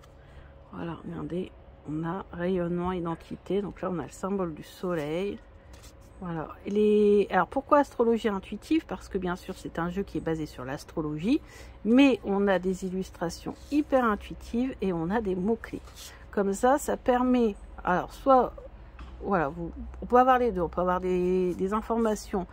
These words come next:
astrologiques et on peut aussi avoir des informations divinatoires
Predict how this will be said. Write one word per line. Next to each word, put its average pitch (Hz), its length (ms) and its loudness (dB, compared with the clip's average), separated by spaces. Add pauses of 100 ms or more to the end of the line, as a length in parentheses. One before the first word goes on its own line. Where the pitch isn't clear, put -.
(300)
astrologiques 214 840 0
et 208 80 0
on 190 140 0
peut - 140 -6
aussi 214 340 -2
avoir 196 300 -2
des 190 200 -6
informations 170 640 -6
divinatoires 190 840 0